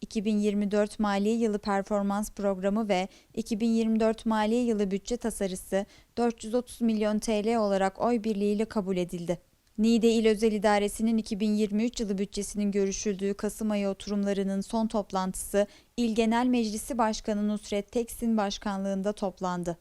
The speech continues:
Niğde İl Özel İdaresi'nin iki bin yirmi dört yılı bütçesi dört yüz otuz milyon T L olarak oy birliğiyle kabul edildi.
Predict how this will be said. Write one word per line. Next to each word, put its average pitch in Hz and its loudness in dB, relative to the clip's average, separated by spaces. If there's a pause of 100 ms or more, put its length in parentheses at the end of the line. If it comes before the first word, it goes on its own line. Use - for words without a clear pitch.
(380)
Niğde 233 6
İl 233 0
Özel 226 2
İdaresi'nin 208 2
iki 190 -6
bin 214 2
yirmi 208 2
dört 240 0
yılı 202 -2
bütçesi 190 -6
dört 190 -2
yüz 208 -8
otuz 208 -6
milyon 202 0
T 202 -2
L 214 2
olarak 190 -2
oy 226 2
birliğiyle 196 0
kabul 185 -4
edildi. 175 -2